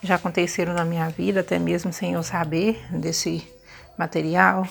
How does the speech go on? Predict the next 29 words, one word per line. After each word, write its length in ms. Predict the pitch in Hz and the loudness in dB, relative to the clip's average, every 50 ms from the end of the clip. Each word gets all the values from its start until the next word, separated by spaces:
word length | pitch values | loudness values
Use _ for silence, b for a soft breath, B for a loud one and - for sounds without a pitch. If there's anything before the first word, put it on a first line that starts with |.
| - - - | -8 -12 -10
dessa, 640 | 214 202 - 170 - - - 170 160 160 160 165 - - - - - - B B B B B B B B B B B B B B B B B B - | -6 -4 -4 -4 -4 0 2 2 2 2 -2 -6 -12 -16 -20 -20 -20 -20 B B B B B B B B B B B B B B B B B B -4
é, 600 | - 180 170 170 170 170 170 156 160 165 160 160 B B B B B | 0 2 4 4 6 4 4 4 4 2 0 0 B B B B B
disso 380 | B 190 202 247 294 285 - - | B 0 2 4 2 2 2 -2
que 100 | 190 - | 0 0
a 40 | 175 | 0
gente 240 | - - 175 - - | 0 0 -2 -4 -2
pode 260 | - - 175 160 - | 2 4 4 2 2
tá 220 | - - 180 170 175 B B B B B B B B B B - | 0 0 0 0 0 B B B B B B B B B B 2
aplicando 540 | 170 165 - 175 175 175 - 170 170 175 175 | 2 4 4 2 0 0 0 -2 -2 0 0
na 80 | 170 | 0
nossa 280 | 165 170 180 - 175 165 | -2 -2 -2 -2 -2 -2
vida, 240 | 165 175 170 185 202 | 0 -2 -2 -2 -4
o 40 | |
que, 180 | 190 - - - | -6 -8 -10 -6
né, 240 | 220 202 208 226 233 | -2 0 2 2 2
o 40 | 214 | 2
que 120 | - 190 | 0 -2
fala 300 | - - 185 175 175 175 | 2 4 6 6 6 4
lá 160 | 175 180 175 | 2 2 0
no 160 | 170 175 170 | 0 0 0
livro. 360 | 165 170 196 226 254 247 - - - - - - | -2 -2 -2 -2 -2 -4 -8 -18 -20 -14 -6 -2
Talvez 260 | - 170 165 170 160 | 0 2 2 2 2
eu 80 | 180 | 0
não 80 | 180 175 | -2 -2
sei 160 | - - 185 | -2 -4 -4
explicar 420 | 175 - - 190 175 - 170 160 175 | -6 -6 -8 -6 0 2 2 2 4
bem 200 | 165 170 165 165 | 2 2 0 0
agora, 360 | 156 156 165 175 196 226 240 - - - - B B B B B B B B B B B B B B - - | 0 0 2 2 2 0 -2 -4 -12 -20 -20 B B B B B B B B B B B B B B -10 -2
mas 880 | - 185 185 180 175 170 170 170 170 160 160 160 160 - - - - | 2 4 4 6 6 6 4 4 4 2 0 -2 -4 -6 -8 -10 -10